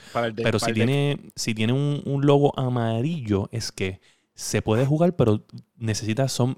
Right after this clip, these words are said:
Speaker 2: user input, este, settings. O sea, vas a tener que tú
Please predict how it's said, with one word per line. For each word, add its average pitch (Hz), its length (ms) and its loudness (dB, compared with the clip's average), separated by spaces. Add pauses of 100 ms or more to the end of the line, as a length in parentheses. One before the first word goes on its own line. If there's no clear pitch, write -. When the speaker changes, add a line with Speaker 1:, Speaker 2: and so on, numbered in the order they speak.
(120)
Speaker 2:
user 131 640 4 (260)
input, 123 600 2
este, 92 720 -4
settings. 92 640 -4
O - 20 -16
sea, 101 140 -2
vas 92 140 0
a 110 80 2
tener 120 160 0
que 127 100 0
tú 139 320 4